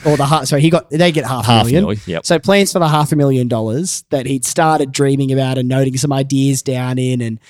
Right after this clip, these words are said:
Speaker 1: and, uh, and if so, how quickly on Saturday did that move to the recycle bin?
Speaker 2: <laughs> I reckon he would have thought, you'd have to think about it, wouldn't
Speaker 1: Yeah,
Speaker 2: you? What
Speaker 1: you
Speaker 2: could we
Speaker 1: would.
Speaker 2: do with this half mil?
Speaker 1: Yep. Yep.
Speaker 2: I, I mean, I don't, I wouldn't have a clue what they'd do with it.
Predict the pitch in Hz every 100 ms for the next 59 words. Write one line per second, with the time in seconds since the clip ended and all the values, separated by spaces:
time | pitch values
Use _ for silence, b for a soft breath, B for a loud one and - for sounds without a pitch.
0 | b b _ 151 151 143 147 147 147 180
1 | 190 190 190 165 139 180 196 - 190 -
2 | 175 143 - 139 135 131 127 131 113 131
3 | 120 127 123 113 117 - 107 87 - -
4 | - - 247 - - - 339 339 B B
5 | - _ 175 165 240 302 180 135 117 101
6 | 110 - _ - 226 196 269 - 370 156
7 | 127 98 85 78 98 131 117 104 - 175
8 | 127 123 143 135 127 110 101 101 90 85
9 | 85 76 _ _ 135 147 - _ _ 147
10 | 107 - 101 95 110 82 95 80 76 -
11 | 98 123 73 76 80 73 71